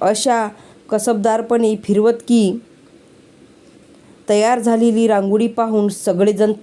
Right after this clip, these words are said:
थक्क होत. त्यांनी काढलेल्या या रांगोळ्या म्हणजे <coughs> भुईफुले,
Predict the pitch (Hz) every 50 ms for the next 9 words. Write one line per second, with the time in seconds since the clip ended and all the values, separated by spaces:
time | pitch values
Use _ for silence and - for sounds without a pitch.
0 | - - 185 180 180 - - - 190 170 160 147 139 120 - - - - - -
1 | - - - - - - - - - - - - - - - - - - - -
2 | - - - _ - - _ - _ - - - - - _ - - - - -
3 | - - - - - - - - - - - - - - - - - - - -
4 | - - _ _ _ - - - - _ _ _ 214 208 220 247 269 277 - 247
5 | 202 185 196 202 202 208 208 202 190 175 180 190 208 226 247 240 233 220 208 202
6 | 202 208 202 208 214 220 226 202 208 180 175 175 - - - - - - - -
7 | - - - - - - - - - - - - - - 170 - - - - -
8 | - - - - - - - - - - 165 147 135 180 220 254 254 - 247 247
9 | 214 202 190 185 190